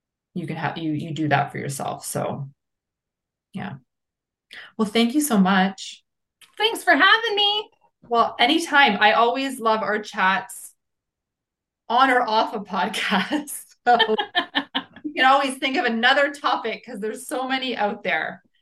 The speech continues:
Speaker 1: Um, but yeah, thank you so much, Christy.
Speaker 2: Thank you.
Speaker 1: I once again wanna thank Christy for joining me today on Potty Talk. And I wanna thank you for listening. If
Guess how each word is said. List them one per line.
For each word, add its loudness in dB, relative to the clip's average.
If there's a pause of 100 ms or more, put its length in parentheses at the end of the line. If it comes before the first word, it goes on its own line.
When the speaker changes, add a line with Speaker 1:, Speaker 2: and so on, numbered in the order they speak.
(320)
Speaker 1:
Um, -4 (580)
but -2
yeah, -4
thank -10
you -16
so -12
much, -10
Christy. -14 (480)
Speaker 2:
Thank -6
you. -8 (240)
Speaker 1:
I 2
once 4
again 0
wanna -2
thank -6
Christy -8
for -4
joining -2
me -2
today -2
on -6
Potty -8
Talk. -10 (640)
And 2
I 4
wanna 4
thank -4
you 0
for 0
listening. 0
If -2